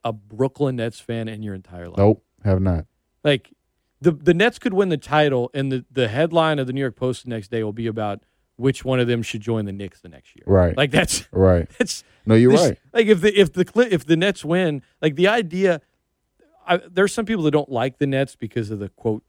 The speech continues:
Speaker 1: you know, super team or whatever.
Speaker 2: Right.
Speaker 1: But I've never seen a super team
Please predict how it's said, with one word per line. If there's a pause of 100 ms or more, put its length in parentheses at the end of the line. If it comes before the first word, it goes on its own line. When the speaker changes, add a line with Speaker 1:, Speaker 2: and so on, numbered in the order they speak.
Speaker 1:
you
know,
super
team
or
whatever.
Speaker 2:
Right.
Speaker 1:
But (140)
I've
never
seen
a
super
team